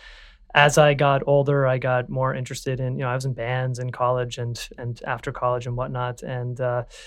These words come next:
I got more and more interested in, um, actually in the spoken human voice as a, as a, um, as a musical element. So I started composing pieces with,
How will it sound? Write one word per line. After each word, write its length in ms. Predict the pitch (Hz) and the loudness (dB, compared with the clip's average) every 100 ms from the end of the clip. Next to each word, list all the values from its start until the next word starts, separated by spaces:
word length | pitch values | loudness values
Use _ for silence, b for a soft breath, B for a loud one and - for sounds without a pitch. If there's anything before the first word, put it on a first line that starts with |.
| b b b _ - | b b b _ 6
I 120 | 175 | 10
got 140 | 175 | 12
more 180 | 165 165 | 12 8
and 80 | 160 | 8
more 160 | 151 | 6
interested 500 | 151 147 135 151 139 | 4 2 -2 0 -2
in, 600 | 135 143 135 131 127 127 127 | -2 -2 0 0 -2 -4 -4
um, 520 | 123 120 120 120 117 | -4 -2 -4 -6 -4
actually 280 | 143 131 135 | -4 -2 -2
in 80 | 123 | -4
the 60 | |
spoken 360 | 117 - 139 135 | -4 -2 -2 0
human 260 | 120 135 123 | -2 -2 -2
voice 420 | 123 143 147 - | 2 2 0 -4
as 180 | 131 123 | -4 -2
a, 360 | 123 120 117 - | -2 -2 -4 -6
as 220 | 127 120 | -6 -4
a, 320 | 120 120 120 - | -4 -4 -6 -8
um, 340 | 123 113 117 | -8 -8 -6
as 140 | 139 127 | -6 -4
a 40 | |
musical 380 | 123 123 139 135 | -6 -6 -6 -4
element. 380 | 135 139 185 190 | -2 0 -2 -2
So 120 | 143 | -4
I 20 | |
started 320 | 131 156 143 | 0 0 -2
composing 520 | 135 135 139 143 135 135 | -4 -4 -2 0 -2 -4
pieces 500 | - 135 135 127 123 | -6 -4 -4 -6 -4
with, 280 | 131 - | -6 -6